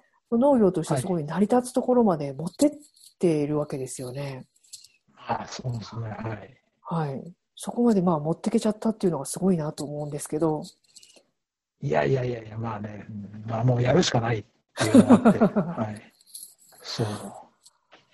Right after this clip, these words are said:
Speaker 1: で、まあ、そんな中で、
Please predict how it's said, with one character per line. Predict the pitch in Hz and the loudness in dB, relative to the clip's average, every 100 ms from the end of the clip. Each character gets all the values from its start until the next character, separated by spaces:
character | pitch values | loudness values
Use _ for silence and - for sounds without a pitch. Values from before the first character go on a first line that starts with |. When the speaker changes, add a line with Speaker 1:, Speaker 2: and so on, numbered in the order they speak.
| _ _ _ _ _ _ _ _ - | _ _ _ _ _ _ _ _ -2
Speaker 1:
で、 | 262 262 | 2 4
ま | 269 | 4
あ、 | 240 | 4
そ | 269 302 | 2 0
ん | 311 | 0
な | 311 | -2
中 | 311 302 196 | -2 2 4
で、 | 180 180 165 151 | 6 6 4 0